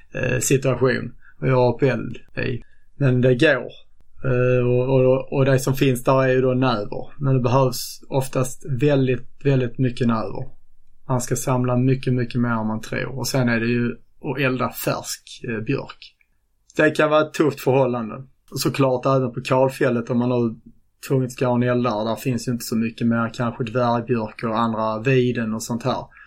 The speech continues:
som går att elda färskt också. Men, eh,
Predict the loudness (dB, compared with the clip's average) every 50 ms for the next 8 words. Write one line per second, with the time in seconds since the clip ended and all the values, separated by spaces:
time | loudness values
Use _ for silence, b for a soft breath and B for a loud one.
0 | B B B B -6 -4 -2 0 0 0 -2 -2 -4 -4 -6 -6 -4 -4 -4 -2
1 | -2 -2 -4 -6 -6 -6 -6 -4 -6 -6 -8 -12 -14 -14 _ _ -8 -6 -6 -6
2 | -8 -12 -12 -14 -16 -18 _ _ _ _ _ _ -2 0 2 2 4 4 4 4
3 | 2 2 0